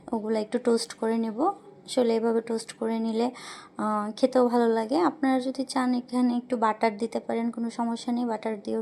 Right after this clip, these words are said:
টোস্ট করতে পারেন। আমি এখানে একটা মেয়োনিজ নিয়ে নিয়েছি, আমার মেয়োনিজের রেসিপিটা আমার পেজে দেওয়া থাকবে, অবশ্যই দেখে নেবেন। তো মেয়োনিজের মধ্যে আমি দিয়ে দিলাম অল্প একটু টমেটো সস আর হচ্ছে গোলম-, লাল মরিচের গুঁড়া।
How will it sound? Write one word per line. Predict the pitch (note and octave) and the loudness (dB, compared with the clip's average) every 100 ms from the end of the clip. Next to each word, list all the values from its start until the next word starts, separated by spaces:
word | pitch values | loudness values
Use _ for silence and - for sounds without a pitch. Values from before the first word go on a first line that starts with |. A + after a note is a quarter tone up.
| A3 | -4
টোস্ট | A3 - | -6 -8
করতে | - - - | -14 -10 -8
পারেন। | G#3+ G#3+ B3 - - - - - - - - - - - - | -4 -2 0 -2 -10 -20 -20 -20 -20 -20 -20 -20 -20 -20 -6
আমি | A3+ A#3 A3 | 0 2 2
এখানে | A#3 A#3 | 2 2
একটা | A#3 A#3+ | 4 4
মেয়োনিজ | A#3 A3+ A3+ A3+ - - A#3+ | 6 4 4 2 0 -2 4
নিয়ে | A#3+ | 8
নিয়েছি, | A#3+ B3 B3+ - F#4+ C#4+ | 8 8 4 4 6 8
আমার | B3 B3 | 8 6
মেয়োনিজের | A#3+ A#3 A#3 C4 A#3+ | 6 4 4 6 4
রেসিপিটা | A#3 A3+ A3+ A#3 | 4 -2 0 2
আমার | A3+ A3 A3+ A3+ | 4 4 2 2
পেজে | A#3 G#3+ G#3 | 2 2 0
দেওয়া | A3 G#3+ A3+ | 2 2 0
থাকবে, | G#3+ C#4 D4+ | 0 4 4
অবশ্যই | A#3+ - C4 A#3 | 4 0 0 0
দেখে | - A#3 | 0 -2
নেবেন। | G#3+ C4 D#4+ - - - - | 2 0 0 -8 -16 -18 -2
তো | B3 | 2
মেয়োনিজের | B3 A#3+ A#3+ - B3+ | 4 4 2 2 2
মধ্যে | A#3 A3+ A#3+ A3+ | 4 2 0 0
আমি | A3+ A3 | 0 0
দিয়ে | A3 G#3+ | 0 0
দিলাম | A3 A3 A3 A3+ - - - | 0 0 0 -2 -8 -20 0
অল্প | A3 A3 | 2 2
একটু | A#3 A#3 A#3 A3+ - - - - - | 0 0 0 -2 -6 -18 -20 -20 -2
টমেটো | A#3 A3+ A3+ | 0 2 0
সস | B3 D4 F#4+ - - | -2 0 -2 -4 0
আর | A3+ G#3 G3+ | 2 2 0
হচ্ছে | G#3+ G#3 - G4+ - - B3+ | -4 -4 -2 -2 -4 -6 -2
গোলম-, | A3+ A3 A3 G#3+ A3+ A3+ | 2 2 2 0 2 4
লাল | A3+ A3 | 6 6
মরিচের | A3+ A3+ G#3+ A#3 A3 | 4 0 0 0 0
গুঁড়া। | G#3 G#3+ | 0 -4